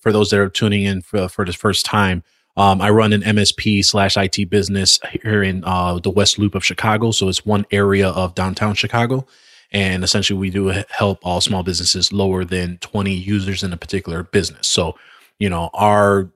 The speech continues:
journey essentially is recorded on another podcast and on here just to kinda highlight our marketing efforts of what we're doing in a downtown, uh, area to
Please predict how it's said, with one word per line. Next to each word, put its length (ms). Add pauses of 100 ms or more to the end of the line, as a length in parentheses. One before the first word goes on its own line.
(100)
journey 440
essentially 460
is 160
recorded 460
on 160
another 280
podcast 720
and 140
on 160
here 500 (380)
just 280
to 240
kinda 200
highlight 540
our 100
marketing 460
efforts 420
of 160
what 160
we're 140
doing 360
in 120
a 60
downtown, 840 (420)
uh, 300
area 600 (100)
to 480